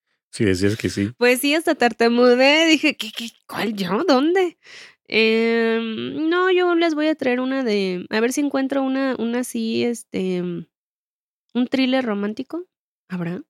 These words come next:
Speaker 1: Sí, creo que sí hay.
Speaker 2: Sí, pero ya no hay tiempo de leerlo, ni modo. Será para el próximo año.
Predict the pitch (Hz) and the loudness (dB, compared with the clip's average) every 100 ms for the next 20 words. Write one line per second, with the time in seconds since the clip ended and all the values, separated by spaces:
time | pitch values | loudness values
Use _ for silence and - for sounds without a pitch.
0 | _ - 98 104 151 101 95 110 98 139 | _ -4 0 2 0 -2 -4 -2 0 -2
1 | - _ _ _ _ _ _ _ - - | -8 _ _ _ _ _ _ _ -12 -8
2 | 294 269 233 226 240 233 226 233 190 165 | -4 -2 0 -2 -2 -4 -4 -2 -2 -2
3 | - 208 220 277 311 269 - _ 214 226 | -4 -4 -4 -4 -4 -6 -16 _ -6 -4
4 | 254 226 214 208 214 190 190 | -4 -6 -6 -6 -6 -8 -8